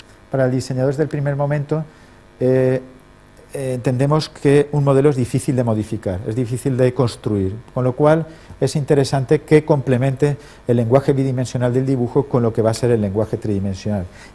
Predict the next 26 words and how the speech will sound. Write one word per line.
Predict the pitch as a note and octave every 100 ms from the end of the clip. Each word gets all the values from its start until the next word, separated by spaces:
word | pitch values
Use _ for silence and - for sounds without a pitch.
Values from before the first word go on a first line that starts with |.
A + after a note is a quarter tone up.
| C#3
Y |
a | C#3+
la |
hora | F#3 F#3+
de | F3
presentar | E3 D3 D3 D#3+ D#3
un |
proyecto, | D#3 F3 D#3+ D3+ - E3+ E3+ - - - -
eh, | B2+ B2+ B2 A#2+ B2
es | C#3
muy | D#3 D3+
importante | D#3+ C#3+ - C3+ C3 D3 D3+
tener | D3+ B2 A#2
en | B2+
cuenta | A2+ B2 A#2+ C3+ C3 -
estos | A#2 - A#2
valores, | A#2+ A#2 A#2+ B2+ -
sobre | - C3 B2+
todo | C#3+ E3
dentro | D#3 C3 C#3 D3
de | C#3+
lo | B2 G#2+
que |
son | A2+ A#2+
las | B2 A2+
etema-, | A2+ G#2+